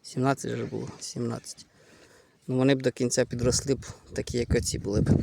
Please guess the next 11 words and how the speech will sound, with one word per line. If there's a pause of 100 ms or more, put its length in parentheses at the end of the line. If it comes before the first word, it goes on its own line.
(600)
Ну,
а
ті,
звичайно,
були
б
побільші. (1900)
Ну. (3750)
Малий
шуруповертом
грається.